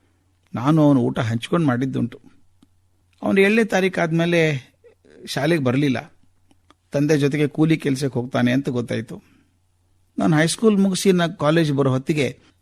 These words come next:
ಆತ ಯಾವುದೋ ಒಂದು ಕಿರಾಣಿ ಅಂಗಡಿಯಲ್ಲಿ ಕೆಲಸ ಮಾಡ್ತಾ ಇದ್ದ. ನಾನು ಊರಿಗೆ ಹೋದಾಗಲೆಲ್ಲ ಅವನು ಕೆಲಸ ಮಾಡ್ತಿದ್ನಲ್ಲ, ಅಂಗಡಿಗೆ ಹೋಗ್ತಿದ್ದೆ, ಸ್ವಲ್ಪ ಹೊತ್ತು ಹರಟೆ ಹೊಡೆದು ಬರ್ತಿದ್ದೆ.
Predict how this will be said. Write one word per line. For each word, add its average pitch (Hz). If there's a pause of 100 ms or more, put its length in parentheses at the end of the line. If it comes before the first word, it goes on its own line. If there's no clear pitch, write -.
(220)
ಆತ 151
ಯಾವುದೋ 151
ಒಂದು 185
ಕಿರಾಣಿ 185
ಅಂಗಡಿಯಲ್ಲಿ 151
ಕೆಲಸ 131
ಮಾಡ್ತಾ 113
ಇದ್ದ. 110 (760)
ನಾನು 175
ಊರಿಗೆ 202
ಹೋದಾಗಲೆಲ್ಲ 165
ಅವನು 131
ಕೆಲಸ 131
ಮಾಡ್ತಿದ್ನಲ್ಲ, 127
ಅಂಗಡಿಗೆ 123
ಹೋಗ್ತಿದ್ದೆ, 117 (400)
ಸ್ವಲ್ಪ 185
ಹೊತ್ತು -
ಹರಟೆ 139
ಹೊಡೆದು 127
ಬರ್ತಿದ್ದೆ. 113